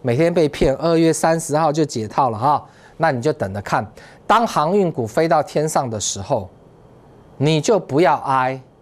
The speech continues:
你就不要后悔。哎呀，早知道我是参加老船长的就好了，对不对？所有会员只有一档股票，全部重压起涨点，那一天，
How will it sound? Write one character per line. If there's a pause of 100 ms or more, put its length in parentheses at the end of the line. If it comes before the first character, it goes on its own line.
(460)
你
就
不
要
后
悔。 (160)
哎
呀， (200)
早
知
道
我
是
参
加
老
船
长
的
就
好
了， (280)
对
不
对？
所
有
会
员
只
有
一
档
股
票，
全
部
重
压
起
涨
点， (220)
那
一
天，